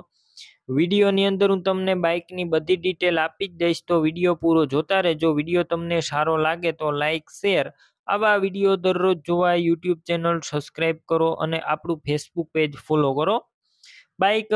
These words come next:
વેચવાની છે મહેબૂબભાઈને. બાઇક છે બજાજ કંપનીની, બજાજ પ્લેટિના. અને આ બાઇક વન ઓનર, એક જ માલિકે ચલાવેલી છે અને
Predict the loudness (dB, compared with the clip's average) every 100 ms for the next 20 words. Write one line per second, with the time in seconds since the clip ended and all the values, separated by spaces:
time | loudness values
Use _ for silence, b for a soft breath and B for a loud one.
0 | 2 0 0 -4 -2 -4 -4 -2 0 -2
1 | 0 -2 0 0 0 0 -2 -2 -2 -2
2 | -6 -4 0 2 0 -2 0 0 -2 -6
3 | -12 _ -6 -6 -6 -6 -4 -4 -2 0
4 | 0 -2 -4 _ _ -8 -2 -2 0 -4
5 | -2 -4 -4 _ _ _ _ _ _ _
6 | _ _ -4 -2 0 -2 -6 -10 _ _
7 | _ -4 0 0 -2 -2 0 0 -4 -8
8 | -4 0 0 -2 -4 -2 -2 -2 -4 -2
9 | -2 -2 -2 -2 -2 -4 0 0 2 2
10 | 2 0 -2 -2 -4 -4 _ _ -6 -2
11 | -2